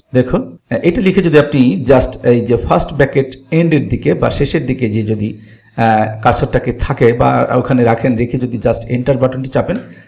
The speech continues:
তাহলে কিন্তু আপনি অটোমেটিক্যালি র‍্যান্ডম, আহ, টেক্সট পেয়ে গেলেন, যেটা দিয়ে আপনি আপনার কাট, কপি, পেস্টটাকে প্র্যাকটিস করবেন। কি নতুন জিনিস শিখলেন, তাই না? আপনি চাইলে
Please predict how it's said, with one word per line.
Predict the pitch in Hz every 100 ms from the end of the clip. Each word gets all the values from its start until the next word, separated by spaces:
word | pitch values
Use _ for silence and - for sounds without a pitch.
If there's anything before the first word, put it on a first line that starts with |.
| _
তাহলে | 175 202
কিন্তু | 196 131 127 139
আপনি | 127 127
অটোমেটিক্যালি | 117 139 131 123 110 95 139 - - - - - _ -
র‍্যান্ডম, | 104 120 131 131 123 107 - -
আহ, | 110 104 98 101 - -
টেক্সট | 165 - -
পেয়ে | 104 92
গেলেন, | 98 185
যেটা | 185 123 107
দিয়ে | 104 101
আপনি | - 170 294 - - -
আপনার | 104 107
কাট, | - 110 -
কপি, | 135 107
পেস্টটাকে | 101 92 131 190
প্র্যাকটিস | 190 113 - -
করবেন। | - - - - -
কি | 131 104
নতুন | 113 127
জিনিস | 127 131
শিখলেন, | 120 98 98
তাই | 113 113
না? | 285 - - - - _
আপনি | - 120 147
চাইলে | 151 123 107 156